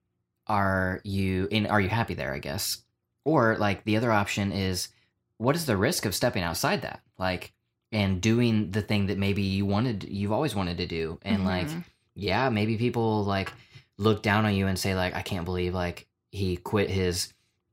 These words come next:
Speaker 1: um,
Speaker 2: Right.
Speaker 1: like, job at Frank's Furniture that he's had for thirty years, and he has, you know, retirement in ten years to go,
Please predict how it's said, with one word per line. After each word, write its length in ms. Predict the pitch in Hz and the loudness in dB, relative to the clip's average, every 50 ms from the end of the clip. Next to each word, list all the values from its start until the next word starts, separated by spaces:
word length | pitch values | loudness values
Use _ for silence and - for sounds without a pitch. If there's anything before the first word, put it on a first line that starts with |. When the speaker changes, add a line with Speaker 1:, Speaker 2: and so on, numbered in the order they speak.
| _ _ _ _ _ _ _ _ _ - - 101 | _ _ _ _ _ _ _ _ _ -6 -2 0
Speaker 1:
um, 340 | 95 90 87 87 87 87 - | 2 2 2 0 0 0 4
Speaker 2:
Right. 380 | 196 196 175 160 160 - - - | 6 6 6 6 4 0 -2 -4
Speaker 1:
like, 720 | 104 104 98 95 92 90 - - - 123 107 98 - - - 117 | -2 2 2 4 2 2 0 -4 -6 -6 -6 -6 -8 -8 -6 -2
job 420 | 98 104 113 101 101 101 98 87 | 2 4 4 6 6 6 4 4
at 320 | 95 92 90 90 - - _ - - - - 90 - - - 87 90 - - - | 4 4 4 2 0 -4 _ -16 -16 -14 -14 -14 -16 -14 -14 -14 -14 -14 -14 -10
Frank's 360 | - - 110 98 98 - - | -2 0 0 0 2 -2 -2
Furniture 420 | - 107 107 107 101 98 - 95 85 | 0 2 2 4 2 2 0 -2 -2
that 100 | 90 87 | -2 -2
he's 140 | 87 - | -2 0
had 180 | - 90 90 87 | 0 0 0 0
for 100 | - 92 | -2 -4
thirty 260 | - - 92 87 90 90 | -2 0 0 0 0 0
years, 200 | 90 90 90 90 | 0 0 0 0
and 80 | 92 | 0
he 80 | 90 92 | 0 0
has, 240 | 92 90 90 92 95 98 - - | 0 0 -2 -2 -4 -6 -6 -6
you 140 | 104 95 90 | -6 -6 -4
know, 240 | 85 82 82 92 95 - | -4 -4 -4 -6 -4 -2
retirement 520 | 104 98 - - 107 101 98 95 90 - 80 | -2 -2 0 2 2 2 2 2 2 0 -2
in 80 | 87 | -4
ten 180 | - - 95 87 | -4 -4 -4 -2
years 320 | 85 85 85 85 87 - - | -2 -2 -2 -2 -2 -4 -4
to 140 | - - 90 | -4 -4 -2
go, 460 | 95 92 90 90 87 87 87 - | 0 0 0 2 2 0 -2 -4